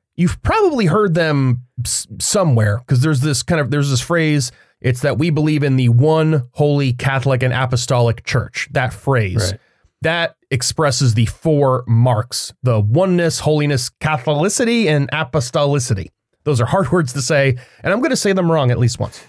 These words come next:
Speaker 2: <laughs>
Speaker 1: Salsa and Cisco focus mainly on apostolicity, saying that it contains the other three marks, but they do offer a quick kind of rundown of unity, holiness, and Catholicity. Unity consists in unity of doctrine,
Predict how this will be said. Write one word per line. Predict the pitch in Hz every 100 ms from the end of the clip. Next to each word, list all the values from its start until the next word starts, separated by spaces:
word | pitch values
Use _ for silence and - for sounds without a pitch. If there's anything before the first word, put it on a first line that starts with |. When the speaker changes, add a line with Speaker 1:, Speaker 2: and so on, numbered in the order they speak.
| -
Speaker 2:
<laughs> | 117 127
Speaker 1:
Salsa | - 294 381 349
and | 190
Cisco | - 196 - 151
focus | 127 170 156 135 127
mainly | 165 302 320 233 202
on | 151 147 139 135
apostolicity, | 143 165 165 - 151 131 123 104 101 - _
saying | - 165 165
that | 160
it | 165 160
contains | 151 127 196 220 165
the | 160 156
other | 151 139
three | 131 123
marks, | 117 123 104 - - _ _ -
but | 147
they | 127
do | 135 339 370
offer | 240 226 214 175
a | 127
quick | - - 392 -
kind | 247 214 175
of | 156
rundown | 196 202 160 131 113 113 110 _
of | - 113
unity, | 120 208 254 226 220 - _ -
holiness, | 185 180 170 165 -
and | 131 127 123
Catholicity. | - 165 151 135 120 101 87 _ _ -
Unity | 151 330 370 311
consists | 220 180 175 156 - -
in | 143 135
unity | 165 214 190 143
of | 110 110
doctrine, | 151 180 - 180 180